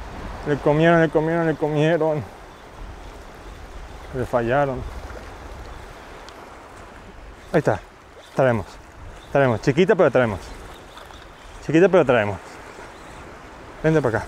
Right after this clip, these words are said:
Véngase para acá. ¡No! ¿Te empedraste? No manches, ¿cómo? ¿Cómo si lo traíamos?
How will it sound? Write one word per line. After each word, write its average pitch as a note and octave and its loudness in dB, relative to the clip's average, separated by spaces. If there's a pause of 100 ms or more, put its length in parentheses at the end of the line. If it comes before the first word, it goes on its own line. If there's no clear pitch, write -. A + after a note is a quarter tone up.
(120)
Véngase E3+ 4
para B2 2
acá. G2+ -2 (680)
¡No! G#3 8 (440)
¿Te E3+ 4
empedraste? F3 6 (880)
No G3 4
manches, B3 2
¿cómo? C4 8 (1160)
¿Cómo C4 6
si A#3 4
lo G#3+ 8
traíamos? C4+ 6